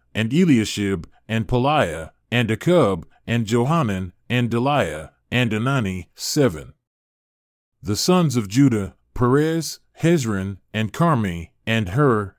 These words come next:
and Shobal. And Rhea the son of Shobal begot Jahath, and Jahath begot Ahumai and Lahad.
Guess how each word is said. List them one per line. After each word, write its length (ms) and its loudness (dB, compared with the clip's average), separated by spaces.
and 180 -2
Shobal. 640 0
And 220 0
Rhea 260 6
the 140 2
son 320 0
of 80 0
Shobal 640 2
begot 380 -2
Jahath, 600 -2
and 180 -4
Jahath 640 0
begot 340 0
Ahumai 800 0
and 260 0
Lahad. 540 -2